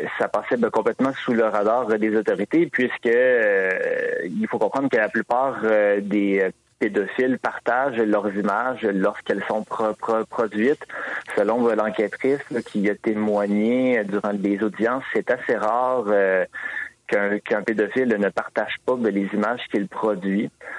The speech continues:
Donc, euh, c'est ça qui est assez particulier. Et, et par ailleurs, l'enquêtrice évoquait que c'est un phénomène en grande croissance,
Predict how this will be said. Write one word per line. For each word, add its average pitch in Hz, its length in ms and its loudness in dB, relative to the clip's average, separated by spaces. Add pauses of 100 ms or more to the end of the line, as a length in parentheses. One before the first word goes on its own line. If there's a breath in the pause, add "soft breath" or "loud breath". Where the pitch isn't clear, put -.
(320 loud breath)
Donc, 98 400 0
euh, 87 600 2 (180)
c'est 101 120 -4
ça 123 120 -4
qui - 160 -4
est 98 100 -2
assez 131 300 0
particulier. 123 560 0
Et, 117 240 0
et 113 80 0
par 113 180 0
ailleurs, 127 320 2
l'enquêtrice 110 720 0
évoquait 110 380 0
que - 80 -2
c'est - 160 -2
un 101 80 0
phénomène 120 500 2
en 98 220 0
grande 120 300 -2
croissance, 120 640 0